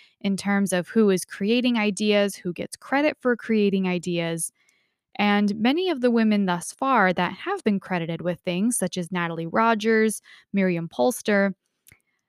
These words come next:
they're spouses of the leading figure.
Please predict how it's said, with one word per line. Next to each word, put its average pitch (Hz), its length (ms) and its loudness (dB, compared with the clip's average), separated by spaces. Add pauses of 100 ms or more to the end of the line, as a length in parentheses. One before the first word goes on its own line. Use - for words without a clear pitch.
(260)
they're 247 160 2
spouses - 920 -4 (180)
of 202 420 2 (120)
the 196 600 0 (200)
leading 220 580 2
figure. 175 640 -6